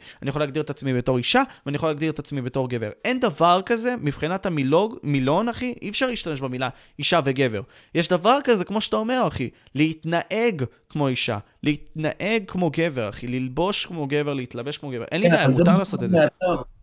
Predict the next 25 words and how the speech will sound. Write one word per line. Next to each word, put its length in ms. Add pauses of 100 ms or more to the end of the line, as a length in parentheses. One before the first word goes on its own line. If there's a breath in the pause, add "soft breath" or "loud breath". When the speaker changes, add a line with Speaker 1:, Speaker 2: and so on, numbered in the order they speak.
(380)
Speaker 2:
זה 160
בדיוק 340
למה 200
יצרו 440
את 100
הדבר 340
הזה 160
של 160
המושג 360
מגדר, 600
בגלל 320
אותם 280
אנשים 580
שגדלו, 720
שבאמת 500
נולדו 480
בגוף 300
של 140
אישה, 360
או 260
אישה 380
שנולדה 340
בגוף 280
של 140
גבר. 320